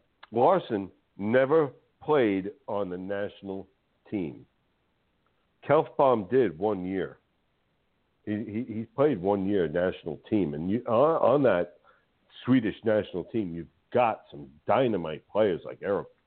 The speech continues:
Karlsson and such that it's tough to crack that lineup, and, and he did last year. So this is a kid to watch. Keep an eye on him.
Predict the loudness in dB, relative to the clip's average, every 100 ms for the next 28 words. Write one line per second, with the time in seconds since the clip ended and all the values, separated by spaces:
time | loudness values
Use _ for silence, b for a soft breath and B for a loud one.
0 | -10 0 2 0 -6 -10 -12 -6 -6 -6
1 | -10 B B B B 2 4 4 0 -6
2 | 0 2 2 -4 -8 -2 2 2 2 -2
3 | -2 2 4 4 0 -10 _ _ _ _
4 | _ -4 0 0 2 2 2 -2 -2 0
5 | 2 2 0 0 0 -2 -6 -2 -2 -2
6 | 2 4 4 2 B B -2 -2 -2 -4
7 | 0 0 0 -2 2 4 2 -2 -16 _
8 | _ _ _ -4 0 2 2 4 2 2
9 | -2 -4